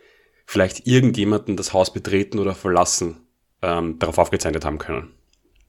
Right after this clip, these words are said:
Außerdem fordert die Polizei im In- und Ausland Profiler und Kriminalexperten an,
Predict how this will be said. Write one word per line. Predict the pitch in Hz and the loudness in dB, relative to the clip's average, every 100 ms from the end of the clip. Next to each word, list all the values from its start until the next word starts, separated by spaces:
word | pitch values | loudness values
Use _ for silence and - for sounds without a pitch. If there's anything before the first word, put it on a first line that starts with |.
| _ - - - - _ _ _ _ - - - - - _ _ _ _ _ _ | _ -18 -16 -16 -20 _ _ _ _ -20 -20 -20 -20 -20 _ _ _ _ _ _
Außerdem | 92 110 135 131 | -2 -2 2 2
fordert | 127 117 107 | 4 4 4
die | 110 | 2
Polizei | - 104 - 98 80 | 2 0 2 0 0
im | 95 - | -2 0
In- | 117 131 | 2 2
und | 120 127 135 - | 0 0 0 2
Ausland | 101 120 104 92 101 - | 2 2 0 -2 -2 -6
Profiler | - 110 110 - 98 98 104 104 | -4 0 0 2 4 4 4 2
und | 98 92 - | 0 -4 -8
Kriminalexperten | 101 98 95 92 95 95 - 90 85 - | -4 -2 2 4 4 2 -2 0 0 -2
an, | - 92 104 | -4 -4 -4